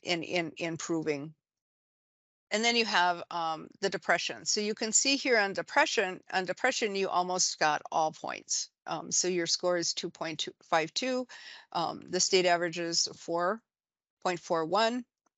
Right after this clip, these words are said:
You're, you rank a hundred and forty out of three hundred and forty-eight. But when you look at the full points, you're still above the one point zero two percent. So you get four points for this,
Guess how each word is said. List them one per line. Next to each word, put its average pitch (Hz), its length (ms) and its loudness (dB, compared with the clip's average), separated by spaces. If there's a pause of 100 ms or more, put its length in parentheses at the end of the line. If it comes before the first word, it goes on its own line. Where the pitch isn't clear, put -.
(460)
You're, 170 320 4
you 190 200 6
rank 175 340 4
a - 60 -6
hundred 170 300 -2
and 165 100 -10
forty 214 400 6
out 175 100 4
of 175 60 -2
three 180 160 0
hundred 170 180 0
and 165 100 -10
forty-eight. 175 760 4 (440)
But 220 320 6 (180)
when 190 200 -4
you 185 80 -4
look 196 220 -2
at 170 140 0
the 180 100 -6
full 208 260 -4
points, - 680 0 (400)
you're 185 100 2
still 220 460 4
above 165 400 2
the 175 100 -4
one 160 220 -2
point 156 280 -6
zero 160 240 0
two 139 220 -6
percent. - 400 -2 (320)
So 156 380 0 (560)
you 190 360 6 (220)
get 147 320 0 (840)
four 220 120 2
points - 540 0 (320)
for 165 140 0
this, 151 340 2